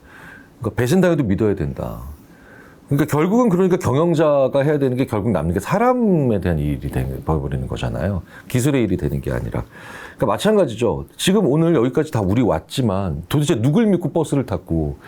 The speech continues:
어디가, 어, 불안해서 어떻게 지하철을 탔겠어? 만약에 그런 걸 하나하나 다 의심해야 되고 그다음에 걱정해야 된다면, 그러니까 믿는 거죠.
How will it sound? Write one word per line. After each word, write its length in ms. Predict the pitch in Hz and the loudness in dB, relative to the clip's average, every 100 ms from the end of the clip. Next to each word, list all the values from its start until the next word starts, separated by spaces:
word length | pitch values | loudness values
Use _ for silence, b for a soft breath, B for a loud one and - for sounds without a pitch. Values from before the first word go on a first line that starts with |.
| B B B B | B B B B
어디가, 300 | 117 151 190 | 0 2 4
어, 240 | 170 123 143 | 2 2 0
불안해서 360 | 131 202 220 160 | 2 2 2 2
어떻게 200 | 143 135 | 0 0
지하철을 420 | 127 117 120 101 | 0 0 -2 -2
탔겠어? 520 | 104 92 85 - - | -4 -2 -4 -2 -2
만약에 300 | 104 95 90 | 0 0 0
그런 240 | 107 101 | 0 0
걸 200 | 98 90 | 0 0
하나하나 360 | 90 117 107 95 | -2 0 0 -2
다 220 | 87 80 - B B | -2 -4 -6 B B
의심해야 440 | 113 110 127 110 78 | 0 2 2 0 0
되고 320 | 78 80 69 | 0 0 0
그다음에 360 | - 82 82 78 | 0 -2 -2 -4
걱정해야 420 | 78 78 90 76 | -4 -2 0 0
된다면, 440 | 67 65 104 175 - B B B B | -2 -2 -2 -2 -6 B B B B
그러니까 200 | 87 73 | -4 0
믿는 280 | 123 151 143 | 2 2 0
거죠. 260 | 64 64 | -2 -6